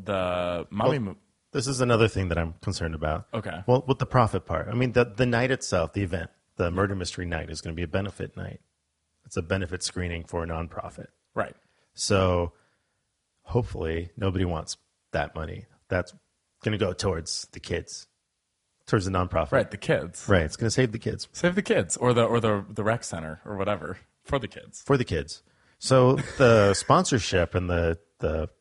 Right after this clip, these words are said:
Speaker 2: backing, the financial backing, it's, that's, like, the weird part that I'm getting all caught up in.
Speaker 1: Well, so then what you're offering is you're gonna have to put in some legwork, and you're going to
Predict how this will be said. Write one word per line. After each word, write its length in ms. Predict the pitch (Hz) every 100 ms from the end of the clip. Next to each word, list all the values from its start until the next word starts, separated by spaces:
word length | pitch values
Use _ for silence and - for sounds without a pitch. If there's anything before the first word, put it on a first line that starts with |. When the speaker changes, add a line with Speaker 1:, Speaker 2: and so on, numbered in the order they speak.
| _ _ _
Speaker 2:
backing, 420 | - 92 - 90 82
the 80 |
financial 440 | 78 95 95 92 85
backing, 400 | 85 87 - 85
it's, 160 | 85
that's, 260 | 101 98 -
like, 140 | 101
the 80 | -
weird 480 | 92 95 85 78 -
part 260 | - 85 -
that 80 |
I'm 100 | 80
getting 240 | 78 78 82
all 140 | 80
caught 240 | - 85 -
up 180 | -
in. 120 | - - _ -
Speaker 1:
Well, 400 | 139 139 135 -
so 220 | - 143
then 440 | 131 135 135 135 - _ _ _
what 360 | - 127 127 117
you're 180 | 117 113
offering 600 | 131 170 - 107 101 113 -
is 300 | 107 98 92
you're 220 | 98 117
gonna 160 | 131 131
have 180 | 117 101
to 60 |
put 160 | 107 117
in 120 | 101
some 240 | 90 95 90
legwork, 480 | 87 82 85 90 - _
and 560 | - 92 90 87 90 - - _ _ _ -
you're 220 | 104 98
going 220 | 98 104
to 80 | 101